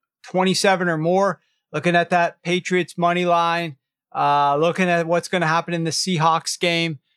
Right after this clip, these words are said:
Uh, I think it is gonna be a fun day. We're gonna see if the Buffalo Bills can make Aaron Rodgers ride the pine in the fourth quarter. I'm not sure if that's going to end up happening, uh, but we shall see and, and see how the Seawards do against Sam Ehlinger,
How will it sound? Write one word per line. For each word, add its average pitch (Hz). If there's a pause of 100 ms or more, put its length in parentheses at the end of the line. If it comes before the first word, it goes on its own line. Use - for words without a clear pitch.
(160)
Uh, 147
I 175
think 226
it 262
is 247
gonna 247
be 226
a 208
fun 214 (260)
day. 208
We're 175
gonna 175
see 196
if 196
the 180
Buffalo 180
Bills 185
can 170
make 170
Aaron 175
Rodgers 165 (200)
ride 165
the 165
pine 175
in 170
the 147
fourth 180
quarter. 170
I'm 143
not 160
sure 165
if 156
that's 156
going 160
to 151
end 165
up 156
happening, 175 (320)
uh, 156
but 160 (360)
we 180
shall 214
see 226
and, 175
and 170
see 208
how 196
the 180
Seawards 196
do 180 (240)
against 165 (180)
Sam 196
Ehlinger, 185